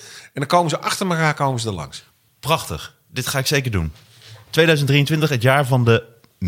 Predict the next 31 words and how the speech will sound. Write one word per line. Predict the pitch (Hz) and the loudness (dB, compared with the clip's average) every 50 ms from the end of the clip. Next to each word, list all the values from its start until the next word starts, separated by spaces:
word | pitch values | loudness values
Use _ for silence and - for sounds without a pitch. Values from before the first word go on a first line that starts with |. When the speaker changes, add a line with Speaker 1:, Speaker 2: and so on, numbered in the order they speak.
| 87 101 107 | 2 4 4
Speaker 2:
meervleermuis. | 113 110 95 87 - - 92 87 82 78 80 76 67 67 65 - - - _ _ _ _ _ _ _ _ _ _ _ _ _ _ _ _ _ _ _ _ - | 4 4 2 0 0 0 0 2 2 2 0 -2 -2 -4 -6 -8 -12 -14 _ _ _ _ _ _ _ _ _ _ _ _ _ _ _ _ _ _ _ _ -8
Mooi | - 76 101 131 131 | -4 -2 0 0 2
zeg. | 90 87 104 151 - - _ _ _ _ _ _ | 0 0 -2 -4 -6 -12 _ _ _ _ _ _
Speaker 1:
Leuk, | - - - - | -14 -12 -12 -12
hè? | - - - - - _ _ _ _ - - | -14 -18 -20 -20 -20 _ _ _ _ -10 -2
Speaker 2:
Arjan, | 107 107 101 90 85 | 0 0 0 0 -2
ik | 82 - - | -4 -8 -6
vind | - 107 98 | -4 -2 0
het | 110 | 2
leuk | 120 120 | 0 0
dat | 110 101 | 0 -2
je | 110 | -2
er | 90 | 0
bent. | 80 101 120 160 - - _ _ _ _ _ _ _ _ _ _ _ - | 2 0 0 0 -4 -10 _ _ _ _ _ _ _ _ _ _ _ -4
Heel | 113 113 | -4 0
belangrijk | 110 117 113 107 104 98 | 2 2 2 2 0 0
onderdeel | - 117 120 110 90 98 90 87 87 82 - _ _ _ _ - - - - _ - | 0 0 0 0 2 2 2 2 0 -2 -4 _ _ _ _ -20 -20 -20 -20 _ -12
Speaker 1:
Oh | 90 104 | -4 -2
Speaker 2:
van | 113 110 | 0 0
Speaker 1:
jee. | 107 107 107 104 - - | 0 0 -2 -6 -10 -8
Speaker 2:
Natuur | 104 104 - - 127 123 117 | -8 -6 -2 0 0 2 4
en | 110 107 | 2 2
Zo. | 107 107 101 - | 4 4 2 2
Zijn | 120 113 120 110 | 2 2 2 4
luisteraarsvragen. | 113 120 139 147 - 139 113 101 - - - 92 87 85 87 123 147 180 - - - - - | 4 2 2 2 0 0 -2 -2 -2 -2 -2 0 0 0 0 -4 -6 -8 -8 -16 -18 -14 -12
Speaker 1:
<laughs> | 131 104 - - 104 - _ _ _ _ - | -14 -12 -12 -14 -18 -18 _ _ _ _ -4
Speaker 2:
Eentje | 131 151 175 156 | -4 -4 -2 -2
is | - | -4
van | 156 135 117 | -4 -4 -2
Dimfie | 107 151 175 165 - 139 | -2 -2 -2 -2 -4 0
Koning. | - 131 131 139 165 185 | 2 2 2 2 0 -6